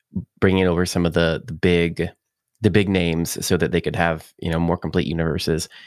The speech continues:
But I, I think the overall arc is that Netflix and the other traditional movie studios, you know, all these traditional film agencies, um, and not as much Netflix as much as some of the traditional places, but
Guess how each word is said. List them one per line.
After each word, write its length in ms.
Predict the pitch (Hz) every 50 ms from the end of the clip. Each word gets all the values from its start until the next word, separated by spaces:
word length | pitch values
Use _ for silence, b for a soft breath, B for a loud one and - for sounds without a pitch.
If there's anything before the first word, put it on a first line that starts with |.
| B B B B B B B B _ _ _ - -
But 420 | - 80 - 98 98 98 - - -
I, 80 | - 87 - -
I 80 | 104 107
think 300 | - - 131 131 127 -
the 120 | 113 104 -
overall 600 | 107 110 98 104 104 101 95 92 92 87 - - -
arc 580 | - 90 87 85 85 85 - - - - - - _ _ _ _ _ _ _ _ _ _ _ _ _ _ _ _ _ _ _ _
is 360 | - 98 95 95 92 85 82 - -
that 540 | 87 87 90 90 87 87 85 - - - - _ _ _ _ _ _ _ _ _ _ _ _ _ _ _ _ _ -
Netflix 680 | 101 98 101 104 107 98 - - 120 113 107 101 - -
and 100 | 92 90
the 120 | 90 -
other 280 | 73 92 95 98 95 98
traditional 500 | 92 - - 85 92 95 - - 98 90
movie 280 | 90 87 87 87 95
studios, 560 | 92 - - 107 95 95 95 95 95 95 92 -
you 80 | 87
know, 60 | - - - - -
all 140 | 117 127
these 160 | 127 131 123 -
traditional 500 | - 113 92 104 101 - 107 95 87 87
film 260 | - 95 92 92 90
agencies, 720 | 92 92 85 90 85 80 - - 80 80 80 85 - - b b b b b b b b b b _
um, 260 | - 90 90 87 87 -
and 200 | - 107 110 98 - _ -
not 240 | 117 139 156 170 151
as 160 | 139 110 107
much 260 | 107 101 104 101 -
Netflix 520 | 110 107 101 - - 110 104 101 - - - -
as 140 | 95 85
much 240 | 95 92 92 - -
as 200 | 95 90 87 -
some 200 | - 101 104 98
of 60 | 90
the 60 | 90 90
traditional 460 | - - 76 87 85 - - 82 80
places, 420 | - - 78 71 - - 69 69
but 300 | - - 78 71 65 -